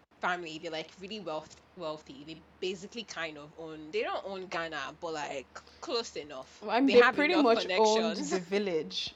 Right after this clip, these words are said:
Speaker 2: so.
Speaker 1: Yeah, they, exactly. They were, like, the economy,
Speaker 2: Mm-hmm.
Speaker 1: pretty much.
Speaker 2: Mm-hmm.
Speaker 1: Um, and then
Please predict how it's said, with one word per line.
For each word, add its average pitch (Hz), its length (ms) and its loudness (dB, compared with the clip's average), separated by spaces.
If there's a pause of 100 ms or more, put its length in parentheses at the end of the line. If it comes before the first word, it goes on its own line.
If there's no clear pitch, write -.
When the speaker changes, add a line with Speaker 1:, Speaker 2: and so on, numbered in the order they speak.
Speaker 2:
so. 165 580 -4
Speaker 1:
Yeah, 233 420 4
they, 190 140 -8 (380)
exactly. 165 800 -2
They 190 80 -4
were, 175 200 0
like, 170 280 2
the 175 200 -4
economy, 170 720 -8
Speaker 2:
Mm-hmm. 240 360 0
Speaker 1:
pretty 220 300 -8
much. 220 480 -4
Speaker 2:
Mm-hmm. 359 40 -4 (420)
Speaker 1:
Um, 160 260 -6 (240)
and 170 220 -4
then 170 380 0